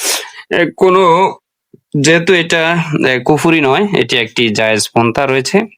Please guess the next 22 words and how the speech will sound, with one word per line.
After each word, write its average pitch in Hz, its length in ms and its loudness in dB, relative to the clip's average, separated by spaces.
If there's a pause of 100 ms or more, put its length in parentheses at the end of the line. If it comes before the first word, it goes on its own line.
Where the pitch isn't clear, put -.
(840)
এই 127 220 2
জায়েজ 127 440 -2
পন্থায় 127 300 0
যেহেতু 117 220 0
আপনি 117 240 -2
একটা 117 220 -4
সূরা 123 340 2
দিয়ে 120 180 2
তাকে 117 280 -2
বশ 110 240 0
করতেছেন, 117 540 -4 (540)
এই 143 120 0
সূরা 135 260 2
দিয়ে 135 180 2
যখন 123 240 0
আপনি 123 240 0
বশ 123 320 -2
করতেছেন, 135 640 -2
বশ 120 220 0
করবেন, 120 500 -2
অবশ্যই, 131 720 0
আহ, 110 460 0